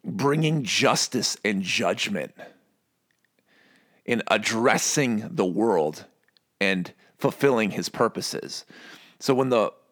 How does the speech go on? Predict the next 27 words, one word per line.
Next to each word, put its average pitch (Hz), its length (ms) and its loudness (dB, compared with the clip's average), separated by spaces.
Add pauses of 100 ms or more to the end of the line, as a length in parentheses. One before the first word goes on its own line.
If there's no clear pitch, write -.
(580)
Old 165 200 4
Testament 151 380 0
prophet 95 640 2
was 110 120 -6
prophesying 113 680 2
to 110 160 -2
even 120 320 -2
Israel 110 560 0
or 90 80 -4
Judah, 87 600 0 (1400)
or 110 280 2 (160)
the 147 180 0
Assyrians 143 720 2
or 110 60 -4
the 95 140 0
Egyptians, 110 760 0
the 98 100 -2
Babylonians, 113 800 0
about 117 280 0
the 131 100 0
day 123 280 2
of 110 100 -2
the 101 100 -4
Lord, 104 520 0
he's 127 260 -8
not 175 240 0
saying, 120 500 2